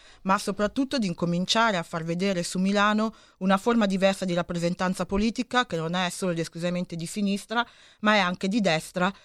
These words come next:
perché all'interno di quello che sono le diaspore,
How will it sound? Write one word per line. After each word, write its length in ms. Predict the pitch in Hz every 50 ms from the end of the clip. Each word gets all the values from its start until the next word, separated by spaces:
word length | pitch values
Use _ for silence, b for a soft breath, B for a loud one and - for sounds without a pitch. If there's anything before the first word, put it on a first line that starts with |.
| b b
perché 240 | - 185 180 - 196
all'interno 560 | 185 180 180 190 190 - 196 196 190 190 185
di 80 | 170 170
quello 320 | 175 - 185 175 185 175
che 140 | 175 - 175
sono 480 | - - - 190 185 185 180 175 170 165
le 160 | 170 175 180
diaspore, 680 | 165 185 196 196 185 175 - - - 175 170 165 160